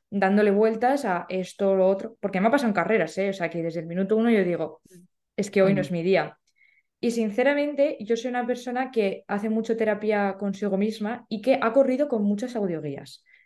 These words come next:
Speaker 1: En plan, eh, hay muchas apps muy chulas, ¿no? que te hablan mientras corres, según vas haciendo kilómetros. Y una de las cosas que a mí más me gusta cuando estoy pasando un mal momento co-, corriendo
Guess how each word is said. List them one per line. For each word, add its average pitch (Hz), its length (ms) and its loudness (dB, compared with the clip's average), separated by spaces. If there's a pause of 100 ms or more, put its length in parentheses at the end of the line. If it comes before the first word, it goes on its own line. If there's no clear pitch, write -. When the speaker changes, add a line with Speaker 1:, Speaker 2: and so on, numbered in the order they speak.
(120)
Speaker 1:
En 196 180 2
plan, 175 400 -2
eh, 175 240 0
hay 180 120 0
muchas 202 300 0
apps 202 220 -4
muy 202 140 0
chulas, 220 380 2
¿no? 226 160 -4
que 185 320 -2 (240)
te 190 100 -2
hablan 190 520 2
mientras 196 400 0
corres, 226 400 2
según 190 200 -2
vas 180 140 -4
haciendo 202 240 -2
kilómetros. 220 600 -2 (340)
Y 240 120 -2
una 262 140 2
de 294 80 4
las 277 180 0
cosas 247 340 -4
que 190 100 -6
a 185 60 -2
mí 208 240 -2
más 208 200 -2
me 226 100 -2
gusta 202 400 -4
cuando 175 260 -4
estoy 185 180 -8
pasando 220 320 -2
un 214 80 0
mal 208 160 -2
momento 202 380 -2
co-, 180 420 -2
corriendo 233 600 -2